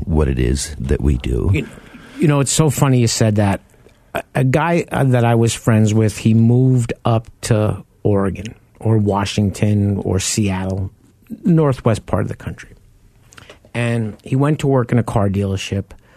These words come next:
Speaker 2: and he didn't like the way the dealership did business. And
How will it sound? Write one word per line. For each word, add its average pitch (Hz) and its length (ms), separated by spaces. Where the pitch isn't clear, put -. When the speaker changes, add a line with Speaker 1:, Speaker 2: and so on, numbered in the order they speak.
Speaker 2:
and 110 260
he 131 140
didn't 123 420
like 113 240
the - 120
way 110 200
the 101 120
dealership 95 580
did 80 200
business. - 600
And 110 540